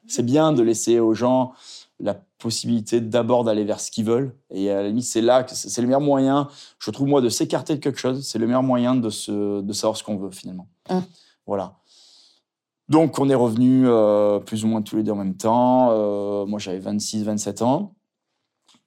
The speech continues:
Speaker 1: Et, euh, j'ai repris les cours parce que, par contre, euh, il faut un diplôme pour <laughs> exercer ce métier. Et c'est très bien, d'ailleurs. Donc là, bah, c'était un peu la, la partie, euh, complexe, hein. Je te cache pas que la première année à la fac, euh,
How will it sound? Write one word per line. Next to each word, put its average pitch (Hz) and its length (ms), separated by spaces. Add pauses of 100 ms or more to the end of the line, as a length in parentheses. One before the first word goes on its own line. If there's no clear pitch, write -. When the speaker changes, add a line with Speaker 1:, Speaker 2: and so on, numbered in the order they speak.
Speaker 1:
Et, 113 240
euh, 101 140
j'ai 110 140
repris 117 260
les 101 120
cours - 240
parce - 160
que, - 80
par - 180
contre, 117 260
euh, 98 300
il 101 100
faut 131 180
un 113 60
diplôme 127 400
pour - 140
<laughs> - 20
exercer 110 260
ce 113 120
métier. 110 380
Et 107 60
c'est - 120
très - 140
bien, 113 140
d'ailleurs. 107 260 (540)
Donc 104 220
là, 113 220
bah, 101 100
c'était 101 240
un 90 120
peu 110 120
la, 110 160
la 101 120
partie, 104 520
euh, 92 280 (120)
complexe, 110 460
hein. 120 140
Je - 260
te - 60
cache - 260
pas 110 160
que 95 400
la - 800
première 113 260
année 123 300
à 123 60
la 117 100
fac, 120 400
euh, 113 120